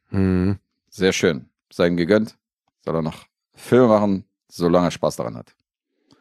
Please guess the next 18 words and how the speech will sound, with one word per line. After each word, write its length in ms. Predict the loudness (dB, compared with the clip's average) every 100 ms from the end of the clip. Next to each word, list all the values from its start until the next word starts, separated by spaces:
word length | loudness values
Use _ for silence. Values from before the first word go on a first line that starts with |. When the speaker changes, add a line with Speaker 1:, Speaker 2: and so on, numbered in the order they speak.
| _ _ _ _ _ _ _ _ _ _ _ _ _ _ _
Speaker 2:
Ja, 220 | 0 0 -2 _ _
und 180 | -4 0
hat 160 | 0
einen, 300 | 0 0 0
äh, 200 | 0 -2 -2
Herrn 200 | 0 0
besetzt, 300 | 2 0 0
den 60 | -2
man 80 | -2
auch 100 | -2
definitiv 340 | -4 -6 -6 -4
kennt 220 | -4 -4
aus 160 | -6 -2
der 260 | 0 0
britischen 340 | -4 -10 -10 -6
Filmlandschaft, 500 | -4 -2 -2 -4 -4
Stephen 260 | -2 2
Rea. 300 | 4 4 2